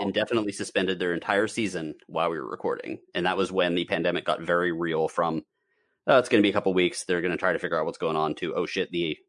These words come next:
uh, millions of dollars just went out the window." And it obviously got worse, but that was the holy shit real life moment for me.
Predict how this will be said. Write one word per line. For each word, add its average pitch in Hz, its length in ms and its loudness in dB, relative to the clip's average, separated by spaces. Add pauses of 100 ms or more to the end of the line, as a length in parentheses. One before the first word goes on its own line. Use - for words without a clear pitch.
(640)
uh, 82 80 -2
millions 87 640 4
of 82 80 -6
dollars 76 320 2
just - 220 -8
went 73 140 -2
out - 100 -4
the 85 80 -10
window." - 320 -4
And 95 80 0
it 92 60 4
obviously 95 380 4
got 82 160 0
worse, 98 220 4
but - 140 -6
that 92 120 2
was 78 200 -4
the 82 140 -2
holy 76 220 -2
shit 78 220 -2 (380)
real 95 160 6
life 95 220 4
moment 98 280 4 (200)
for 113 120 4
me. - 160 2